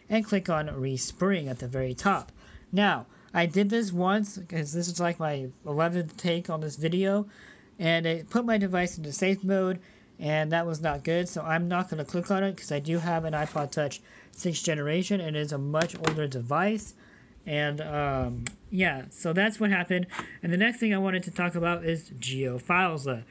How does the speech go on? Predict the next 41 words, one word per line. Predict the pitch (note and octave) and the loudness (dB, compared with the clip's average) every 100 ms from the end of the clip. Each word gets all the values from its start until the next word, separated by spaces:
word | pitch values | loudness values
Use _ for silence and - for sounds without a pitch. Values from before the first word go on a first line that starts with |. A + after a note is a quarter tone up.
| - - - | -20 -20 0
It | E3+ | 2
has | F#3+ A3+ A3+ | 4 4 2
been | A3+ G#3 | 0 2
updated | A3 A#3 G#3+ E3+ | 0 2 2 0
to | - | -2
work | D#3+ G3 F#3+ E3 | 0 0 0 0
on | E3 E3 | 0 2
this | E3 G3 - | 2 0 0
device | F#3+ E3+ D#3+ F#3 G3 | -2 2 2 2 0
and | D#3+ | -8
other | - D#3 F3+ F3+ | -2 0 2 0
A | D3+ | -2
eight | D#3 E3 E3 D#3+ E3 | -2 0 0 0 0
and | D3 | -2
A | D3 | -4
seven | - D#3+ D3+ | -2 0 0
devices | C3 C#3 E3 G3 G3+ G3+ - - - - - | -2 -2 -2 0 -2 -4 -14 -20 -20 -16 0
as | D3+ D3 | 0 2
of | D#3 D3+ C3+ | 0 0 -2
yesterday, | C3 D3+ - G#3+ G#3 A3 | -2 -2 0 2 2 2
no, | F#3 D3 | 0 -2
this | B2+ C#3 - | -4 -6 -4
morning, | D3+ D#3 F#3 A3 G#3 | -4 -2 0 0 -2
early | C#3 D3+ D#3+ | -4 -2 -2
this | D#3+ D3+ | -2 -4
morning, | D3 D3+ E3 | -6 -4 -4
I | D3 | -4
saw | C#3 D3+ | -4 -6
a | |
tweet. | C3+ F3+ G3 G3+ - - - - | -2 0 0 0 -10 -20 -20 -20
So | - E3+ | -2 2
I | F3 | 2
went | F3+ A3 G3+ | 2 2 2
ahead | G3 G3 | 2 2
and | F3 | 0
installed | D#3+ F#3+ F#3 F#3 | -2 0 0 0
it, | F3 | 0
and | E3+ D#3+ | 0 -2
it | D3+ | -2
does | F3 G3 F3+ | 2 2 2
work. | E3+ E3+ | 0 0